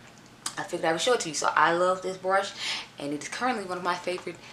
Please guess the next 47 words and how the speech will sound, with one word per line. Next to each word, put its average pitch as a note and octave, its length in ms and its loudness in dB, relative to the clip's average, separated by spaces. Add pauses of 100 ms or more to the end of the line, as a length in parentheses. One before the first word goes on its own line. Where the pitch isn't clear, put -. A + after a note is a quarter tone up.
(180)
things F#3 300 -4
to F#3 80 -4
use. E3+ 300 -6
The C#3+ 100 -2
last D#4 300 10
brush B3 200 6
I A3 60 8
have, A3 180 6
I G3+ 80 8
feel A3+ 140 2
like F#3+ 100 0
you F#3+ 60 -6
should F#3+ 140 -4
be F#3 40 -6
shocked F3+ 300 4
about, B2 200 0
'cause D#3 120 4
I D#3+ 80 12
wasn't A#3+ 220 6
gonna A#3 120 6
buy F#3+ 200 12
this G#3 120 0
brush, A3+ 300 6 (300)
but E3+ 100 -2
it E3 60 -2
came G3+ 340 2
free G#3 240 -2
with F3+ 100 -6
the F3 60 -6
foundation. F3+ 520 4
So - 120 4
I E3+ 60 10
feel D4 120 0
like C4+ 160 8
you A#3 60 -4
know A3+ 100 0
what G#3 120 4
I'm F#3 100 0
talking F#3+ 220 4
about. G3 180 -4 (260)
And D#3 80 0
I - 20 2
feel A#3 140 0
like B3 140 6
it's - 100 0
shocking G#3 360 2
'cause, D#3 260 -2